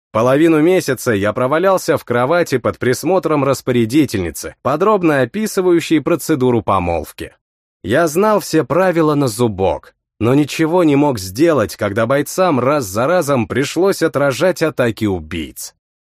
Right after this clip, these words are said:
Подослать их мог кто угодно, так что даже не особенно старались допрашивать. «Убийца? Добро пожаловать на тот свет!» Под конец дом превратился в развалины, где нормальным был только подвал,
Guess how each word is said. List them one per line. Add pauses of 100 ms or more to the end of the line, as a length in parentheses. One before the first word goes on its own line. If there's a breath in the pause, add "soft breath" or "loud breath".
(160)
Подослать
их
мог
кто
угодно, (220)
так
что
даже
не
особенно
старались
допрашивать. (340)
«Убийца? (220)
Добро
пожаловать
на
тот
свет!» (520)
Под
конец
дом
превратился
в
развалины, (160)
где
нормальным
был
только
подвал,